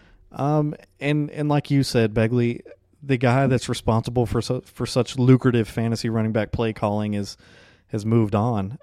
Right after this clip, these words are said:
Um, I just, again, I think he's, he's definitely an R B one 'cause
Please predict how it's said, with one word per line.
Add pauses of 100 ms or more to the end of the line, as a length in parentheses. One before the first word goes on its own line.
(160)
Um, (100)
I
just, (300)
again,
I
think
he's,
he's
definitely
an
R
B
one
'cause